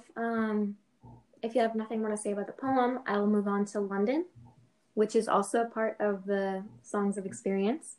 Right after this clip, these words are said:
So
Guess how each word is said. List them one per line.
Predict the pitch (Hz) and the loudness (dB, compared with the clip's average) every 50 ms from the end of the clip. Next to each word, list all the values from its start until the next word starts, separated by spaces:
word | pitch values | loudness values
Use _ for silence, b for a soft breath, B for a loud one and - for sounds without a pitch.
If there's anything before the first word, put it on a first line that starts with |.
| _ _ _ _ _ _ _ _ _ _ _ _ _ _ _ _ _ _ _ _ _ _ _ _ _ _ _ _ _ _ _ _ _ _ - | _ _ _ _ _ _ _ _ _ _ _ _ _ _ _ _ _ _ _ _ _ _ _ _ _ _ _ _ _ _ _ _ _ _ -14
So | - - - 247 226 226 226 226 226 220 226 | -10 -2 2 4 6 6 6 6 4 2 0